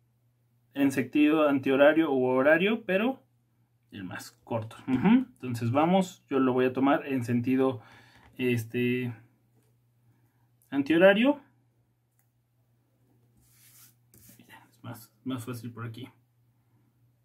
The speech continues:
Tenemos el mismo ángulo, ¿estamos de acuerdo? Entonces el norte correspondería a nuestro noventa. Así, para que lo veamos más claro.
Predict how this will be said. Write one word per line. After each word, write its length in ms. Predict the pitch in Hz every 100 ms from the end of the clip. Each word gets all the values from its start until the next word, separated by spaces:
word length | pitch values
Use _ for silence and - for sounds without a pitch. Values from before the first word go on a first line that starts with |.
| _ _ _ _ _ _ _ _
Tenemos 320 | 120 120 120
el 100 | 120
mismo 300 | 120 120 120
ángulo, 260 | 117 110 113
¿estamos 300 | 110 127 127
de 80 | 120
acuerdo? 460 | 139 151 196 214 - _ _ _ _
Entonces 240 | _ 131 123
el 140 | 139
norte 420 | 170 190 226 277
correspondería 800 | - 135 120 127 127 127 156 185
a 40 | 131
nuestro 360 | 123 113 120
noventa. 560 | 120 123 139 123 107 - - - _ -
Así, 200 | 113 127
para 200 | 107 110
que 100 | 123
lo 100 | 127
veamos 240 | 151 156
más 200 | 151 147
claro. 360 | - 127 110 -